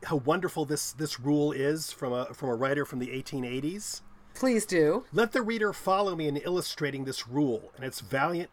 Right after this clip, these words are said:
Speaker 1: and its value will soon be apparent to him. Notice the him. There's no him or her or they or whatever. I will take the old story of the man who fell into the water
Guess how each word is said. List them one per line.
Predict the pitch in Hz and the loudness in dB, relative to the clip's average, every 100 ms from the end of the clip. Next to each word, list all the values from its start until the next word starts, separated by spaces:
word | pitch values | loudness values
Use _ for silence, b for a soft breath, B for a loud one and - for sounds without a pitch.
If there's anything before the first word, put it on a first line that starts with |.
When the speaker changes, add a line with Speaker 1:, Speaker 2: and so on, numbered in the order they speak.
| - | -4
Speaker 1:
and | 151 | 0
its | 135 107 | 0 -2
value | 95 139 196 170 | -2 0 2 2
will | 139 - | 0 -4
soon | - 202 | -4 -2
be | 160 151 | 0 -2
apparent | - 151 127 - | 0 -2 -2 -6
to | 107 | -12
him. | - - - _ _ - B | -14 -18 -20 _ _ -20 B
Notice | 147 151 - | 0 0 0
the | 151 | -8
him. | - 143 107 113 | -2 -2 -2 -6
There's | 117 113 | -10 -8
no | 131 | -8
him | 120 139 | -6 -6
or | 123 | -6
her | - 135 120 113 | -6 -2 -2 -2
or | |
they | 107 120 | -4 -6
or | 110 | -6
whatever. | 107 113 104 90 - - B B B B | -6 -4 -6 -8 -12 -16 B B B B
I | - | 2
will | 185 | 2
take | - 262 302 | 4 0 0
the | 185 | 0
old | 185 214 | 2 0
story | - 196 180 | 0 0 0
of | 147 | 0
the | |
man | 139 156 175 | 0 0 0
who | 160 | -2
fell | - 165 165 | -2 0 0
into | 147 | -2
the | 143 | -2
water | 127 139 143 131 120 | 6 8 8 6 -2